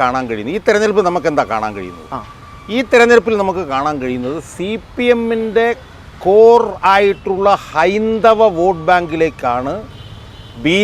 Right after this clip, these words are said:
Speaker 1: ജെ പി
Speaker 2: കണ്ണു നടുന്നത്.
Speaker 1: വലിയ കടന്നുകയറ്റം നടത്തിക്കൊണ്ടിരി-, നടത്തിയിരിക്കുന്നത് എന്നാണ്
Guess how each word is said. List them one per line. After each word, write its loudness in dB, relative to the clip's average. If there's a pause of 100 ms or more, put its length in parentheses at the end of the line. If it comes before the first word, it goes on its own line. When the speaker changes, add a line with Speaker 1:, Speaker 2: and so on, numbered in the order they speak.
Speaker 1:
ജെ 4 (180)
പി -2 (300)
Speaker 2:
കണ്ണു -8
നടുന്നത്. -2
Speaker 1:
വലിയ 4 (160)
കടന്നുകയറ്റം 0
നടത്തിക്കൊണ്ടിരി-, -4
നടത്തിയിരിക്കുന്നത് -4
എന്നാണ് -6